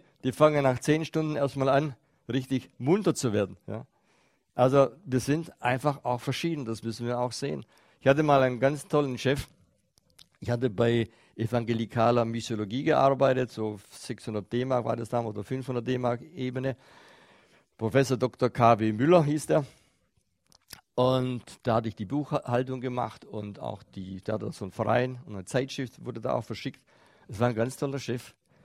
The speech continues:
Der sagte immer, „Harald, was du in der Zeit nicht fertig kriegst, die man, die wir so vereinbart haben, lass es einfach liegen. Lass es einfach liegen.“ Und automatisch, wenn das, diese geringfügige Beschäftigung, das Gehalt, Geld immer wieder hochgegangen ist,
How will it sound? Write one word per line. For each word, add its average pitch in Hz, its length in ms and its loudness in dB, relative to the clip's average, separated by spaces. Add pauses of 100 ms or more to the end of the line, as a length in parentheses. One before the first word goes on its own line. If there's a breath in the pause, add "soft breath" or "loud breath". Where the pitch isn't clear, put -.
(100)
Der 107 80 -4
sagte 123 320 2
immer, 151 400 -2
„Harald, 151 440 2 (580)
was 113 180 -2
du 151 160 0
in 135 80 -4
der 113 160 0
Zeit 180 460 4
nicht 160 200 -6
fertig 139 280 0
kriegst, - 360 -10
die 107 60 -10
man, 104 280 -6
die 104 160 -8
wir 104 260 -4
so - 180 -12
vereinbart 123 500 -2
haben, 120 320 -2 (440)
lass 117 220 -2
es - 220 -12
einfach 101 300 -6
liegen. 107 260 -12 (1000)
Lass 120 300 2
es 165 240 -6
einfach 123 400 0
liegen.“ 160 320 -6 (380 soft breath)
Und 127 120 -4
automatisch, 131 540 4
wenn 131 200 -2
das, 104 200 -16
diese 107 400 -6
geringfügige 139 600 -6
Beschäftigung, 127 560 -6
das 104 240 -14
Gehalt, 113 340 -2
Geld 127 220 -2
immer 120 180 -6
wieder 104 180 -6
hochgegangen 139 540 -2
ist, 147 120 -12